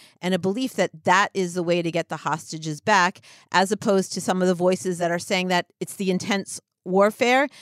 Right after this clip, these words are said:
and getting them back are conflicting goals. Am I right in interpreting your remarks that you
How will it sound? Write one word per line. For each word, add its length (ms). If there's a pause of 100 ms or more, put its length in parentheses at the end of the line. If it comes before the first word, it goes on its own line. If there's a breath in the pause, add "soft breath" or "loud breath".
(140)
and 200
getting 280
them 140
back 420
are 340
conflicting 580
goals. 480
Am 140
I 140
right 360
in 160
interpreting 800
your 140
remarks 460
that 180
you 300